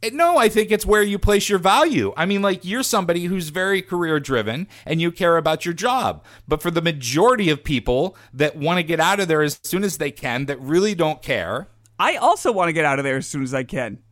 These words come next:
Speaker 2: Hence why I'm
Speaker 1: Nah.
Speaker 2: saying I'm good at it. I'm good at managing
Speaker 1: Nah, you,
Speaker 2: time.
Speaker 1: no, no, no. You're, you're, you're, you're, you,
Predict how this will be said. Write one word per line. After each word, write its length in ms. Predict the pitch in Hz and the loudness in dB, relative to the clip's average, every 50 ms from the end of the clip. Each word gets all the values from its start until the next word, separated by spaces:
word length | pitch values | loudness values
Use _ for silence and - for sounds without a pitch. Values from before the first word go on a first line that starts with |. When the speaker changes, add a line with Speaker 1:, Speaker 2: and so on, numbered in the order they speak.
| _ _ | _ _
Speaker 2:
Hence 340 | _ - 240 294 320 - - | _ -4 -2 -2 -2 -2 -2
why 160 | 277 262 262 | 0 0 2
I'm 80 | 254 254 | 2 2
Speaker 1:
Nah. 120 | 247 247 | 0 0
Speaker 2:
saying 280 | 247 254 247 233 233 233 - _ _ _ _ _ _ _ _ _ - | 0 0 0 0 -2 -4 -8 _ _ _ _ _ _ _ _ _ -2
I'm 240 | 190 247 349 359 285 | 0 0 0 0 0
good 220 | 262 320 370 - | 0 0 0 0
at 100 | 175 135 | -2 -4
it. 160 | 127 - - _ _ _ _ _ _ _ _ _ _ _ _ _ _ _ _ _ _ _ _ - | -6 -10 -14 _ _ _ _ _ _ _ _ _ _ _ _ _ _ _ _ _ _ _ _ -4
I'm 260 | - 233 302 320 262 | -2 -2 0 0 -2
good 160 | 294 311 320 | -2 -4 -4
at 100 | 277 254 | -2 -4
managing 220 | 269 277 262 254 - - | -4 -2 0 0 0 0
Speaker 1:
Nah, 80 | 107 104 | 0 -2
you, 40 | 107 247 143 143 151 | 0 0 0 0 0
Speaker 2:
time. 80 | 131 | 0
Speaker 1:
no, 180 | 147 147 131 127 | 2 2 2 2
no, 140 | 117 113 104 | 0 -2 -2
no. 160 | 92 92 87 | -2 -2 -4
You're, 300 | 90 98 113 120 120 117 | -2 0 0 0 0 0
you're, 280 | 117 113 120 127 127 127 | -2 -2 -2 -2 -2 -2
you're, 320 | 127 127 135 143 143 147 | -2 0 2 2 2 0
you're, 240 | 143 147 143 156 165 165 143 | 0 -2 -4 -4 -4 -4 -6
you, 140 | 143 170 - | -8 -8 -6